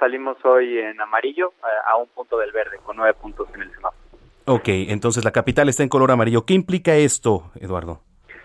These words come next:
Speaker 1: En términos de actividades económicas,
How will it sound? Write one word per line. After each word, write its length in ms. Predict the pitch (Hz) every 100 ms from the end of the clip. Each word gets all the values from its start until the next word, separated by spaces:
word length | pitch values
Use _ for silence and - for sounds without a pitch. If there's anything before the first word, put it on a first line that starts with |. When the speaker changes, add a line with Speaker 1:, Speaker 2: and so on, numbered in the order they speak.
| - -
Speaker 1:
En 120 | 139
términos 540 | 170 196 214 214 175 139
de 300 | 139 135 135
actividades 460 | 127 135 151 156
económicas, 680 | 143 127 135 151 156 151